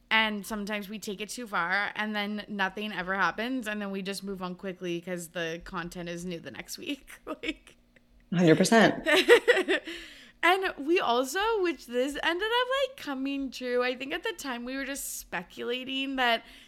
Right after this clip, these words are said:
Speaker 1: Kylie had changed her whole aesthetic because she was, like, actually dating Timothée Chalamet. And we've had the most Timothée Kylie content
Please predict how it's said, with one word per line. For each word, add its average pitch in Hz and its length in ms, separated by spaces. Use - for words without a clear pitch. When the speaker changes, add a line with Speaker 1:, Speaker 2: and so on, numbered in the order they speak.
Speaker 1:
Kylie 220 440
had 220 220
changed 196 480
her 214 140
whole 202 200
aesthetic 185 560
because 202 280
she 220 120
was, 190 160
like, 190 220
actually 190 580
dating 180 520
Timothée 180 420
Chalamet. 180 720
And 247 240
we've 269 320
had 214 580
the 247 100
most 240 800
Timothée 208 600
Kylie 185 440
content 170 800